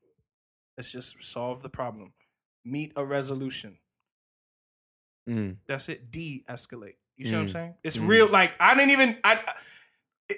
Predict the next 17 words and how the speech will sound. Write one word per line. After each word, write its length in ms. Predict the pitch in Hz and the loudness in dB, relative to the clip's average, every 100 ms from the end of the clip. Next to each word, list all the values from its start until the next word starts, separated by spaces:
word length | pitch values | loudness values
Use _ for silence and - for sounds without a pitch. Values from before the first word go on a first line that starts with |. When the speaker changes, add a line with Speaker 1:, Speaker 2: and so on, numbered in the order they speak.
| - | -6
Speaker 1:
it 200 | 123 240 | 2 6
is 220 | 262 311 269 | 8 8 8
Speaker 2:
Mm. 100 | 233 | 6
Speaker 1:
an 20 | - | 8
art 240 | 240 277 | 10 8
form, 500 | - 254 277 294 302 _ - | 4 4 6 4 0 _ 2
and 140 | 190 196 | 4 6
not 180 | 220 | 6
everybody 520 | 240 233 226 226 220 202 | 6 6 6 6 6 2
is, 140 | 170 | 4
like, 280 | 175 - - _ - | 4 2 -2 _ 4
artiste 680 | 170 180 - 202 240 - - | 4 4 0 -2 -2 -4 -2
on 160 | 170 180 | 0 2
that 200 | 165 143 | 0 0
level, 300 | 147 185 196 | -2 -2 -2
but, 160 | 165 | -2
like, 360 | 135 123 117 | -2 -6 -10